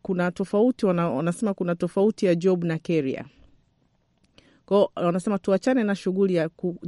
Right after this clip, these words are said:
unataka tu kupata kazi ya kukupa kipato cha kila siku, lakini je, una-, unafanya kazi ya kukuwezesha kuendelea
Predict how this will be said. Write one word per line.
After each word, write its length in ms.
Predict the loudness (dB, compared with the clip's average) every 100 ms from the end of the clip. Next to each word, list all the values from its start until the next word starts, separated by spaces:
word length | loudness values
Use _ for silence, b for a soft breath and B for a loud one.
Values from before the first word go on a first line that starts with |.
| -14 _ _
unataka 420 | -2 -2 -2 -2
tu 120 | -4 -6
kupata 340 | -6 -4 -6
kazi 480 | -2 -2 -2 -6 -8
ya 120 | -8
kukupa 400 | -8 -12 -8 -6
kipato 380 | -4 -6 -8 -8
cha 120 | -10
kila 240 | -4 -4 -4
siku, 340 | -8 -12 -14 _ b b b b -6
lakini 380 | -4 -2 -2
je, 320 | 0 2 2 -2
una-, 320 | -6 -6 -8 -8
unafanya 460 | -8 -6 -6 -6
kazi 440 | -4 -2 -2 -4 -6
ya 100 | -6
kukuwezesha 840 | -10 -6 -2 -2 0 0 0 -6
kuendelea 680 | -4 -4 -2 0 0 -2